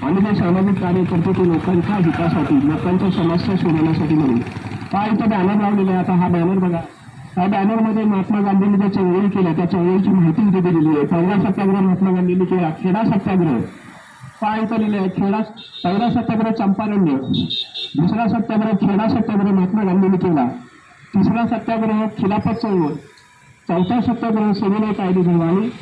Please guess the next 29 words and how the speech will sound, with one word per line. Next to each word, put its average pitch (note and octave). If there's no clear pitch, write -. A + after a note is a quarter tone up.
पाचवा G#3
तर B3
सगळा A#3+
देशभर A3+
गाजलेला G3+
आहे F#3+
की A3+
देशामध्ये G3+
एकोणीसशे G3
बेचाळीस G3+
साली G#3
चलत G3
जायच्या G3
काळात F3+
नारा F3+
महात्मा A#3
गांधींनी G3
दिला. D#3
तर A#3+
या B3
महापुरुषाच्या A#3+
आठवणी A3+
या A3
सभेच्या G#3+
निमित्ताने G3+
मी G3
लोकांच्या F3+
पुढे F3
मांडतोय. D3